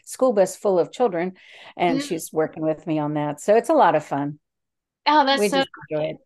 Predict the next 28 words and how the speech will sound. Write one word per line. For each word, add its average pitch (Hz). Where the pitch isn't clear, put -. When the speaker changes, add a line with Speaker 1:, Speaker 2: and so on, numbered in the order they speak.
Speaker 2:
Yeah, 294
it's 233
Speaker 1:
Yeah. 285
Speaker 2:
really 254
great 220
that 202
you 208
get 196
to 175
share 175
that 151
kind 151
of 143
with 143
them -
and 139
have 160
that, 147
um, 165
as 170
a 160
part 165
of 156
the 160
way 156
that, 151
you 208
know, 180